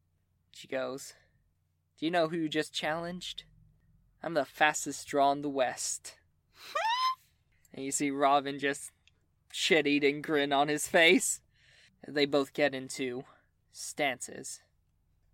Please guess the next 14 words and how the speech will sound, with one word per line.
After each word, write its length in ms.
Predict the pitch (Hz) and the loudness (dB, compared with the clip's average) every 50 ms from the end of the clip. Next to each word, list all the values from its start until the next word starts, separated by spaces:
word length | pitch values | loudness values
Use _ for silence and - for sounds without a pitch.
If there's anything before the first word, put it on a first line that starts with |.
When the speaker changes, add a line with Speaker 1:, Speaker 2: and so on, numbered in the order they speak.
| _ _ - | _ _ -10
Speaker 1:
And 180 | 127 131 135 | -6 0 4
as 560 | 143 156 160 156 147 143 139 127 - - - - _ _ _ _ _ _ _ _ _ _ _ _ _ _ _ _ _ _ _ _ _ _ _ | 6 8 8 8 8 8 4 -2 -8 -12 -14 -18 _ _ _ _ _ _ _ _ _ _ _ _ _ _ _ _ _ _ _ _ _ _ _
Diana's 440 | - 151 147 143 139 139 135 135 - | 4 6 6 6 6 4 2 -2 -2
getting 320 | - 151 143 135 131 131 127 | 2 2 2 2 2 0 0
ready 340 | 139 135 135 135 135 139 | 2 2 4 2 2 0
into 360 | 135 131 139 - - 147 135 131 | 0 -2 -4 -6 -4 -4 -4 -2
her 300 | 139 135 127 127 131 - - _ _ _ _ - | -2 -2 -2 -2 -4 -8 -12 _ _ _ _ -6
dueling 380 | - 151 143 143 143 147 143 147 | -2 0 0 2 2 0 -2 -4
stance, 540 | - - - 156 151 151 160 160 - - _ _ _ _ _ _ _ _ _ _ _ _ _ _ _ _ _ _ _ _ _ _ _ _ | -8 -4 -2 0 0 0 0 -4 -8 -14 _ _ _ _ _ _ _ _ _ _ _ _ _ _ _ _ _ _ _ _ _ _ _ _
he 140 | - 190 | -2 -2
pulls 300 | - - 185 185 156 139 | -2 0 0 0 2 4
out 160 | 156 139 131 131 | 4 4 4 2
his 160 | 131 131 - | -2 -4 0
gun. 340 | - 143 127 127 135 151 | 2 4 4 4 2 -4